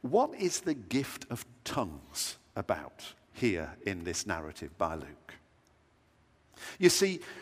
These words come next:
I believe, and I know we believe,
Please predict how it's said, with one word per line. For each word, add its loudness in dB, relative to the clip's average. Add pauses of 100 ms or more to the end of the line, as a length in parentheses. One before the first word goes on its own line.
(500)
I 10
believe, 4
and 2
I 6
know 4
we 4
believe, 0